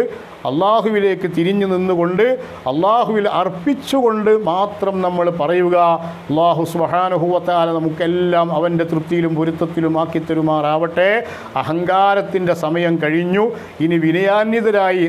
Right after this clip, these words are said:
അള്ളാഹുവിലേക്ക് മടങ്ങാനും തൗബ ചെയ്യാനുമുള്ള സമയമാണെന്ന് വിശ്വാസികളായ ആളുകൾ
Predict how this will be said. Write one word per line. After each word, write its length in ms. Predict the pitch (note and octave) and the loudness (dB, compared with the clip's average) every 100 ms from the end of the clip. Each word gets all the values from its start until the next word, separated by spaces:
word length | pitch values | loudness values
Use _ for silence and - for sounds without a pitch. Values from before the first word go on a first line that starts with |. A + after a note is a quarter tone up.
| D3 | 0
അള്ളാഹുവിലേക്ക് 760 | D#3 F#3 G#3 G3 F#3+ F3+ E3+ F3 | 0 2 2 0 0 0 0 -2
മടങ്ങാനും 580 | D#3 E3+ F3+ F3+ F3 E3+ E3 | 0 0 0 0 0 0 0
തൗബ 180 | F3 F3+ | 0 0
ചെയ്യാനുമുള്ള 680 | F#3+ F#3 F3 E3 E3 D#3 D3+ D3 | 0 0 2 2 0 0 0 -2
സമയമാണെന്ന് 840 | C#3 E3 F#3+ F3+ E3 D#3 D#3 F3 G#3+ - - - B2 | -2 0 0 2 0 0 0 0 -2 -4 -14 -8 -4
വിശ്വാസികളായ 840 | C3+ - F#3 G3+ G#3 A3 G3+ F#3 F#3 F3 E3+ | -4 0 0 0 0 2 2 2 2 2 0
ആളുകൾ 300 | F3 E3+ | 2 0